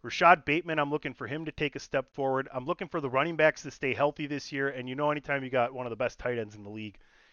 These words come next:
you got a good chance with Lamar Jackson under center. So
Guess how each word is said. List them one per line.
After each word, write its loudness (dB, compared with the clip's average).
you -14
got 6
a 2
good -6
chance -8
with -4
Lamar -2
Jackson -6
under -8
center. -10
So -8